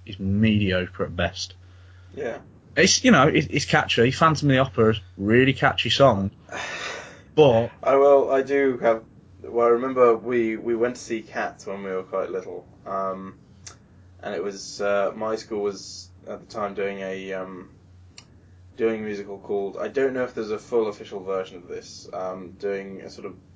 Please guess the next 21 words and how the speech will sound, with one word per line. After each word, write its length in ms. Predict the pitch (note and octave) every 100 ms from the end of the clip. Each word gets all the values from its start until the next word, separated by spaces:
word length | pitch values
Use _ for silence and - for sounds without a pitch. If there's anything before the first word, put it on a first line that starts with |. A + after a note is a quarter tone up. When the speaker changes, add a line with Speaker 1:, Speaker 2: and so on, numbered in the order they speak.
| _ - - - - - - -
Speaker 2:
miniature 380 | A2+ A#2 A2 G#2
version 280 | G#2+ G2+ G#2
of, 200 | F#2+ F2+
uh, 180 | G2 G2
The 100 | G2+
Streets 360 | - A#2 A2+ A2+
of 100 | A2+
London, 480 | A#2+ B2 C#3 D3 - - - -
where 220 | - G#2
it's, 380 | F#2 - - F#2+
um, 480 | G2 G2 G2 G2 G2 _ - - _ - _
two, 420 | - C3 A#2+ A#2 -
two 200 | C3+ B2
homeless 300 | A#2 G#2+ -
people 520 | G2+ G#2 G2 F#2+ F#2 D#2+
wandering 440 | A#2 A2+ G#2+ G#2
around 280 | G2+ G2+ G2+
London 520 | G#2 G2+ F#2+ F#2+ F#2+
and 260 | F#2+ G2 G2+
running 320 | A2 B2 A2+ A2
into 640 | G#2 G2+ - G2+ G2